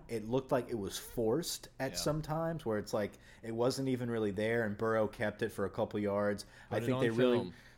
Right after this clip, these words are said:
Speaker 1: Right, they wanted him to get used to it. They want other teams to know, like, hey, he can run as
Speaker 2: Yeah.
Speaker 1: well, and he can run for tough yardage. It's not just wide open lanes, pick up a first down.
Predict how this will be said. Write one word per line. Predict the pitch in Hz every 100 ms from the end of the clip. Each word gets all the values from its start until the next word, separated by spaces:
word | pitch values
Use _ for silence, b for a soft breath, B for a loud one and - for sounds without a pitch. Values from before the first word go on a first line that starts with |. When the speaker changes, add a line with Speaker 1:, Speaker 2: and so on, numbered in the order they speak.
| B - 139
Speaker 1:
Right, | 135 101
they | 113 107
wanted | 113 139 139
him | 131 123
to | 117
get | 117
used | 110 117 117 -
to | 120
it. | 110 104
They | 101
want | 113 113
other | 110 110
teams | - 113 107 -
to | 104
know, | 104 107 104
like, | 95 95 -
hey, | 107 90
he | 123 127
can | 147 117
run | 127 127 110
as | 98 98
Speaker 2:
Yeah. | 104
Speaker 1:
well, | 117 101
and | 101 104
he | 127
can | 147 127
run | 120 104
for | - 98
tough | - 139 -
yardage. | 90 82 82 - -
It's | 110 -
not | 131 120
just | 135 110 - - B B
wide | 113 117 120
open | 120 117 104
lanes, | 110 113 101
pick | - 120
up | 98
a |
first | 104 110 104 -
down. | 117 110 104